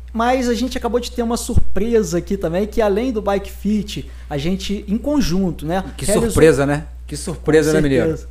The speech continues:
Speaker 1: com certeza, maneiro. É, além do Bike Fit, a gente vai ter também um sorteio que vai, na verdade é pra mesma pessoa, né? O sorteio é um só.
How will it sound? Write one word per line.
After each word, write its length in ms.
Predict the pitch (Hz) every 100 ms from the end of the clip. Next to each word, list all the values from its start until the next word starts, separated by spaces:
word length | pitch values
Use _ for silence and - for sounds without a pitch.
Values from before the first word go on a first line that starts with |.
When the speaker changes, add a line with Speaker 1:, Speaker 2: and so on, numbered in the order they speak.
| -
Speaker 1:
com 140 | 151
certeza, 440 | 170 196 190 147 135
maneiro. 440 | 151 226 180 147 - - - -
É, 200 | 160 175 196
além 300 | 185 233 320
do 100 | 226
Bike 260 | 226 226
Fit, 600 | 196 - 233 226 - 139 - - -
a 80 | 160
gente 360 | 151 214 214
vai 180 | 196 202
ter 160 | 202 208
também 400 | 208 180 190 214
um 320 | 208 202 185
sorteio 540 | - 208 185 - 202
que 80 | 208
vai, 200 | 208 196
na 120 | 185
verdade 280 | 185 196 214
é 20 | 233
pra 120 | 233
mesma 260 | 233 226
pessoa, 500 | 247 247 - 190 156
né? 100 | 156
O 60 | 165
sorteio 300 | - 165 180
é 20 |
um 80 | 214
só. 360 | - 160 135